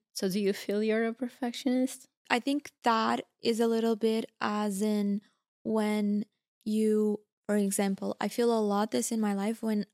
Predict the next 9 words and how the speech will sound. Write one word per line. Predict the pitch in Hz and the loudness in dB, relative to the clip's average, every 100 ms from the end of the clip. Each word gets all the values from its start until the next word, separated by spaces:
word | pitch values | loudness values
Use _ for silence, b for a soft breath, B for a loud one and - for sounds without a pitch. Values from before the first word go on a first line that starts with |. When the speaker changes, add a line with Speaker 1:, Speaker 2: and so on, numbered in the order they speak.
| - | -4
Speaker 2:
I've | 202 190 | -4 -2
been | 214 | -2
wanting | 214 208 208 214 208 208 - _ | 0 -2 -2 -2 -2 -4 -8 _
something | - 220 208 208 | -12 -6 -6 -6
for | 196 196 | -6 -6
so | 196 - 208 | -6 -4 -2
long | 190 214 311 - _ _ B B B | 0 -2 -4 -10 _ _ B B B
and | 226 240 | 0 4
then | 233 | 4